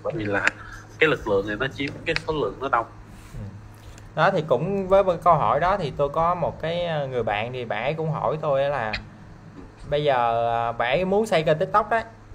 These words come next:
Speaker 2: nhưng mà bạn ấy lại bán một cái sản phẩm mà có độ tuổi là ba mươi tuổi lận. Đó, như vậy thì, ờ, xây kênh TikTok có, có bán được hay không, xây có, có lãng phí hay không ha?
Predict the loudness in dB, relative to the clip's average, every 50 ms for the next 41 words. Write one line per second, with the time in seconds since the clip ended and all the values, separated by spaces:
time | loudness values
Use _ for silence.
0 | -6 -4 -2 -2 -2 0 2 2 2 4 4 4 4 2 2 0 0 0 0 0
1 | 2 2 2 2 2 2 2 4 4 2 2 2 0 -2 -4 -4 -4 -4 -2 -2
2 | -2 -2 -2 -2 -2 -2 -2 -4 -4 -2 0 0 2 4 2 2 2 0 0 2
3 | 2 2 0 0 0 -2 2 4 6 6 6 4 4 2 2 2 2 2 2 2
4 | 0 0 -4 -4 -6 -10 -14 -16 -18 -18 -16 -16 -12 -8 -6 -4 -4 -2 -2 -2
5 | 0 0 0 0 0 -2 -2 -4 -2 0 0 0 0 0 -2 -4 -8 -12 -16 -16
6 | -16 -16 -16 -8 -2 2 2 2 4 2 2 2 0 -2 0 0 0 0 -2 -4
7 | -2 0 0 0 -2 -2 -4 -6 -6 -4 -4 -4 -4 0 2 2 2 2 -2 -6
8 | -2 -2 0 0 0 0 -2 -2 -2 -2 -2 -2 -2 -2 -4 -6 -6 -2 0 0
9 | 0 0 -2 -4 -2 0 0 0 -2 -4 -10 -8 -4 -4 -4